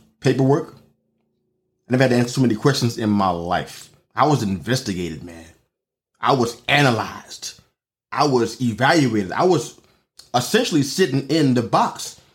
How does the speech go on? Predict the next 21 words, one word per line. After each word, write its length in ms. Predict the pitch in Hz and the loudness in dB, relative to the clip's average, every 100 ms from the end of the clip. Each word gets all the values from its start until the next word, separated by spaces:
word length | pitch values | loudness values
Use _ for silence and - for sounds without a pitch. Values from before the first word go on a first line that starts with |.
| _ _ | _ _
in 100 | 165 | 0
a 60 | 160 | 0
courtroom 720 | - 214 262 123 110 82 78 - _ _ _ _ _ _ _ _ _ _ _ _ _ 107 | 2 2 2 0 -2 -4 -12 -20 _ _ _ _ _ _ _ _ _ _ _ _ _ _
being 200 | 151 190 | 2 4
interrogated. 800 | 143 - 202 254 117 104 - - _ _ _ _ _ _ _ _ _ _ _ _ _ _ _ _ _ _ _ _ | 4 2 2 2 2 -2 -6 -18 _ _ _ _ _ _ _ _ _ _ _ _ _ _ _ _ _ _ _ _
I 180 | 135 269 | 0 2
was 140 | 139 | 2
being 320 | 113 156 139 | 2 2 2
vetted, 440 | 127 220 302 - - _ _ _ _ _ _ _ _ _ _ | 0 0 -2 -6 -12 _ _ _ _ _ _ _ _ _ _
and 120 | 131 | 0
I 120 | 175 | 2
hated 460 | 147 156 160 127 131 | 2 4 2 2 0
every 280 | 160 175 214 | 0 2 2
minute 300 | 196 262 120 | 2 2 0
of 160 | - | -6
it. 120 | - _ _ _ _ _ _ _ _ _ _ _ | -16 _ _ _ _ _ _ _ _ _ _ _
I 160 | - 185 | -2 2
knew 160 | 349 330 | 4 2
I 100 | 156 | 2
was 180 | 127 | -2
trustworthy. 680 | - 123 107 104 107 98 240 | -2 -4 -4 -2 -2 -2 -8